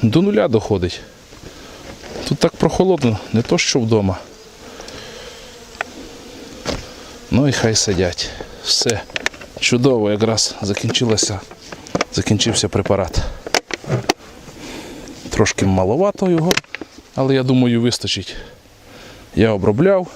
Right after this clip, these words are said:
вже без розплоду вони були. Це ніби такий контрольний. Все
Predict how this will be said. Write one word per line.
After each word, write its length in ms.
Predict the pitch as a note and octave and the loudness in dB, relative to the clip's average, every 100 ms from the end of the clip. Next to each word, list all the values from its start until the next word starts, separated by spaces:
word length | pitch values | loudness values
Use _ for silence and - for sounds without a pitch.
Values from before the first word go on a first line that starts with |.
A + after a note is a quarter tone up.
| - - - - - - | -20 -20 -20 -20 -8 -2
вже 180 | G#2 C3 | 2 4
без 200 | C3 B2+ | 4 4
розплоду 520 | C3 - C#3 C3 C3 | 2 2 2 4 4
вони 180 | B2 B2 | 4 4
були. 240 | B2 B2 | 2 0
Це 200 | A#2 E3 C3+ | 0 -2 0
ніби 220 | C#3 C#3+ C3+ | 0 0 0
такий 360 | A#2+ C3+ A#2 - - - - | 0 0 -2 -6 -20 -12 0
контрольний. 640 | A2 - B2+ A2 F#2+ E2+ - - - - - - - - - - - | 2 4 4 4 0 -2 -10 -20 -20 -20 -20 -20 -20 -20 -16 -14 -4
Все 380 | - - F#3 | -2 0 0